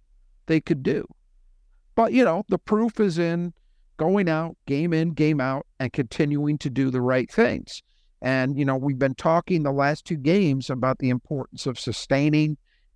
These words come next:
effort and sustaining energy and intensity. Well, they're two for two.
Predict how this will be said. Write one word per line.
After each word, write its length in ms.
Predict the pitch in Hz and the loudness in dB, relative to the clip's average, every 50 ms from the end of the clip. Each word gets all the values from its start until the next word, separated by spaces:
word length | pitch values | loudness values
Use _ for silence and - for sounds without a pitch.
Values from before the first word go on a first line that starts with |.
| _ _ - | _ _ -2
effort 360 | 143 139 - - 95 - - - _ _ _ _ _ _ _ _ _ _ _ - | 0 0 0 -2 -6 -8 -10 -14 _ _ _ _ _ _ _ _ _ _ _ -6
and 160 | 120 120 117 | -4 -4 -4
sustaining 600 | - - 117 - - 151 131 135 139 143 139 143 139 | -2 -4 -4 -2 0 0 2 4 4 4 4 2 2
energy 500 | - 131 135 135 127 117 98 113 113 104 | 0 0 0 0 0 0 0 0 0 0
and 100 | 104 104 | 0 0
intensity. 680 | 104 95 - - 151 143 139 - - 104 - 60 - - _ _ _ _ _ _ | -2 -4 -2 -2 0 0 -2 -2 -6 -6 -8 -8 -10 -14 _ _ _ _ _ _
Well, 280 | - 127 139 170 - - _ | -2 -2 -2 -2 -2 -4 _
they're 120 | - 165 | -2 -2
two 260 | 139 - - 196 208 190 | -2 -2 -2 -2 -2 -2
for 180 | - - 226 | -2 -4 -6
two. 380 | - - - 226 92 - - | -4 -2 -2 -2 -2 -2 -6